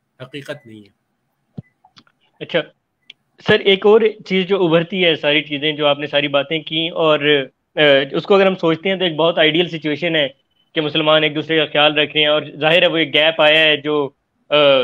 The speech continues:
Speaker 2: इतना लंबा गैप है कॉलोनियलिज्म का और सारी चीज़ों का, उन सब के असरात भी हैं। लेकिन अब अगर हम इस्लाम की बात करते हैं तो एक हमें आइडियलिस्टिक बातें लगती हैं, यूटोपिया लगती हैं,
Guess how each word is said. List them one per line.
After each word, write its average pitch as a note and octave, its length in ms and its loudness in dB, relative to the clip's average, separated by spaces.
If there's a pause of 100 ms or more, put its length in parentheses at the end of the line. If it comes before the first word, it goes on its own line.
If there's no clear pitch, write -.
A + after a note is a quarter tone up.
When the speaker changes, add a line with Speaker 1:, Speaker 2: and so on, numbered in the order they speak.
(180)
Speaker 2:
इतना D#3+ 240 0
लंबा D3 240 2
गैप D3 320 2
है D3+ 80 2
कॉलोनियलिज्म D3 600 -2
का D3+ 100 -4
और C#3+ 80 -2
सारी D3 200 -2
चीज़ों D3+ 220 -6
का, D#3 60 -4
उन D3+ 80 -8
सब D3+ 180 -6
के E3+ 60 -4
असरात D3 300 0
भी D#3 120 -8
हैं। E3+ 80 -4
लेकिन D#3+ 420 -6
अब D#3+ 160 0
अगर D#3 260 0
हम D#3 120 -4
इस्लाम D3+ 300 -4
की D#3+ 100 -10
बात D3 240 -4
करते D#3 180 -8
हैं E3+ 60 -8
तो D#3+ 100 -4
एक D#3+ 140 -4
हमें D#3 140 -4
आइडियलिस्टिक D3+ 460 -4
बातें C#3+ 260 -4
लगती C#3 300 -8
हैं, D3 100 -6
यूटोपिया D3 460 -4
लगती C#3 340 -8
हैं, C#3 80 -12